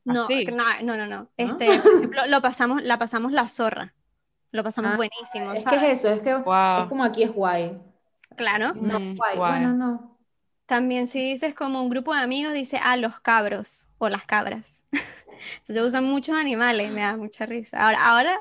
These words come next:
Speaker 1: me da mucha risa como
Speaker 3: Tratan a las personas como animales.
Speaker 1: Claro. <laughs>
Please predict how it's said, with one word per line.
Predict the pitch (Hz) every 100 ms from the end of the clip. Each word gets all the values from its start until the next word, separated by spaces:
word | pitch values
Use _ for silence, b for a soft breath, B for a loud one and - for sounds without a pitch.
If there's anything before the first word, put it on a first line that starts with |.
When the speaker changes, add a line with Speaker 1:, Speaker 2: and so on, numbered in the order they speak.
| -
Speaker 1:
me | 220
da | 214
mucha | 214 - 226
risa | 233 277
como | 233 233
Speaker 3:
Tratan | 285 311
a |
las | 311 -
personas | 240 247 254 285 294
como | 285 240
animales. | 214 208 185 175 185 - 247
Speaker 1:
Claro. | 214 226 233 233 240
<laughs> | 254 - -